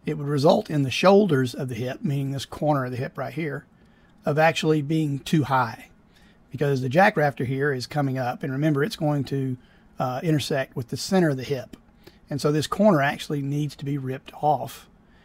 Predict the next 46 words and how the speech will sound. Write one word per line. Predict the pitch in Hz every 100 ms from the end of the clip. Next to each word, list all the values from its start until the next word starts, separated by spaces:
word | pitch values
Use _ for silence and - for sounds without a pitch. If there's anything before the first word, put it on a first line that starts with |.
| _ _ _ -
and | 123
show | - 135
this | 127 -
bevel. | 139 151 127 135
So | 139 127
for | 139
on | 131
the | 131
eight | 165 226
twelve | - 147 143
roof | 143 143 -
we're | 131
doing, | 135 151 190
that | 139 160
would | 135
be |
a | 127
twenty-three | - 160 143 - 156
degree | 143 139
bevel | 123 135 120 143 - - - - - _
that | 139 -
you |
would | 135 131
rip | 151 147 -
from | 131
the | 120
center | - 185 175
line | 147 135
of |
the | 131
hip | 147 135 - - -
down. | 135 120 139 - - - - - 175
And | 156
that | 185
would | 156
cause | 170 165 151 135
the | - 143
jack | 131 175 -
rafters | 143 139 185 139
to | -
intersect | 208 147 123 151 131 - - _ _ _ 156
with | 123
this | 151 -
line | 143 131 123
right | 120 -
here | 180 175